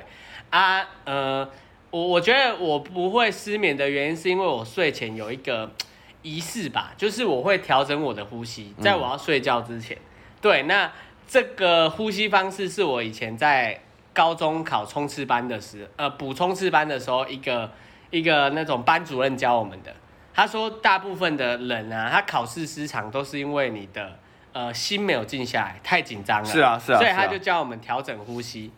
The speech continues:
Speaker 1: 在我们考试前一天，他就叫大家来，然后在补冲刺的最后一个小时，让大家练习呼吸。他说这是最后一招。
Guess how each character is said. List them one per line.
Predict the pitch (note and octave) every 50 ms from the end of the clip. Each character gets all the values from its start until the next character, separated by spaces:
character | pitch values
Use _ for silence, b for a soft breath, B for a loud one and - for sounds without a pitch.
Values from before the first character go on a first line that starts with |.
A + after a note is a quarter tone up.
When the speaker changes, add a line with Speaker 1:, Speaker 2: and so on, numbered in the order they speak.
| _ _
Speaker 1:
在 | - G#3+ G3+ E3+
我 |
们 | C#3+ C3 B2+ C3
考 | - B2+ A2+ A#2
试 | A#2 D#3+ E3
前 | D3+ - B2+ B2+
一 | C#3
天， | C#3 D3+ D3 D3
他 | D#3 D#3 D#3
就 | D#3
叫 | D3+ D#3 - C#3 B2 A#2+
大 | B2 C#3+
家 | C3+ B2+ B2+ B2+
来， | B2 A2 - - b b b b -
然 | C3+ C3+
后 | D3+ E3
在 | E3 F3+ F3 E3
补 | D#3 - - - - C#3+ B2+ B2
冲 | B2 D#3+ D#3+ E3+ E3
刺 | - F3 D#3
的 | C#3+ C3
最 | B2+ - D#3
后 | D#3 D3+ C#3+
一 |
个 | C3+ C3+ B2+
小 | B2 C3 G#2 G2+
时， | - - A#2
让 | A2+ C3 C#3 C#3+
大 | C#3 C3+
家 | C3+
练 | C3+ C#3+ C#3 B2
习 | A#2 A#2 A2 G#2+
呼 | G#2 A2
吸。 | G#2+ - - G#2+ G#2 G#2 -
他 | - C#3
说 | D#3+ F3
这 | E3 G3 F#3
是 | F3 F3+
最 | E3 D#3+ - G#3 D#3 C#3+
后 | D3+ D#3+ D#3+
一 | D#3 E3 D#3 -
招。 | - F3+ D#3+ E3 D3+